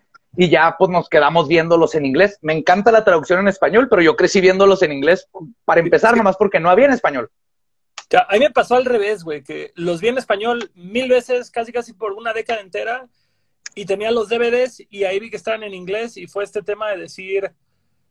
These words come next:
Speaker 2: "Vamos a verlos, a ver cómo es en inglés", y es como volver a verlos por primera vez, güey. Yo siempre
Speaker 1: Es
Speaker 2: he
Speaker 1: que
Speaker 2: dicho,
Speaker 1: es
Speaker 2: si aprendo otro idioma, nada más va a ser para volver a ver Los Simpson desde un principio, güey. Así
Speaker 1: Sí, está genial. Y, por ejemplo, ahí empezó Conan O'Brien, güey, era escritor de Los Simpsons, güey.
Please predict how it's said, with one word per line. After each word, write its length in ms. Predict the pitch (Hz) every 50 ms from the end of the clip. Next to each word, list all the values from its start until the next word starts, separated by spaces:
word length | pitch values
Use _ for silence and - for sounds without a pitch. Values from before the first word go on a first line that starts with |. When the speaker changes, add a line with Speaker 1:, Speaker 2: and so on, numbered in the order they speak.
| _ _ _ _ _ _
Speaker 2:
"Vamos 200 | - - 240 254
a 60 | 254 262
verlos, 300 | 269 262 262 233 196 -
a 40 | 190
ver 140 | 202 214 214
cómo 160 | - 233 233
es 60 | 226
en 80 | 233 233
inglés", 360 | 214 190 190 220 220 220 - _
y 140 | 202 196 208
es 160 | 226 226 -
como 220 | - 277 262 247 220
volver 260 | 208 185 190 226 240
a 40 | 240
verlos 260 | 247 247 254 254 -
por 160 | - 214 175 165
primera 320 | 180 170 156 196 220 220
vez, 240 | 202 208 220 190 165
güey. 260 | 151 131 117 - _ _ _ _ _
Yo 120 | 165 190
siempre 280 | 196 226 254 240 - 240
Speaker 1:
Es 40 |
Speaker 2:
he 40 | 254
Speaker 1:
que 60 | 247 240
Speaker 2:
dicho, 120 | 247 254
Speaker 1:
es 160 | 240 - - _ _ _ _ _ _
Speaker 2:
si 140 | - - 214
aprendo 400 | 196 180 - 240 254 269 269 269
otro 160 | 269 - 254
idioma, 500 | 254 240 233 247 262 269 294 302 330 339 _
nada 200 | - 196 214 226
más 220 | 226 233 233 226
va 60 | 226
a 40 | 233
ser 220 | - - 247 240 -
para 180 | - 233 214
volver 300 | 190 180 170 175 190 208
a 60 | 220
ver 160 | 214 214 214 214
Los 160 | 220 208 -
Simpson 560 | - 220 214 190 - 226 220 214 208 202 196
desde 240 | 180 165 160 151 185
un 80 | 185
principio, 480 | 170 196 190 170 160 170 165 _ - 135
güey. 160 | 131 131 - _ _ _ -
Así 240 | - 139 - 170 175
Speaker 1:
Sí, 160 | 175 185 208
está 400 | 247 269 220 - - - 190 170
genial. 380 | - - - 214 202 208 196 _ _ _ _ _ -
Y, 60 | 208
por 140 | 196 220 202
ejemplo, 280 | 185 185 196 226 220 190
ahí 140 | 185 196
empezó 400 | 208 202 202 233 226 226 247 220
Conan 240 | 226 233 233 240 233
O'Brien, 400 | 220 190 190 180 226 294 311 302
güey, 140 | 269 226 208
era 100 | 202 202
escritor 460 | 233 233 - - 202 180 - 180 180
de 100 | 196 220
Los 140 | 220 190 -
Simpsons, 480 | - 208 226 247 240 254 226 190 165 131
güey. 120 | 127 120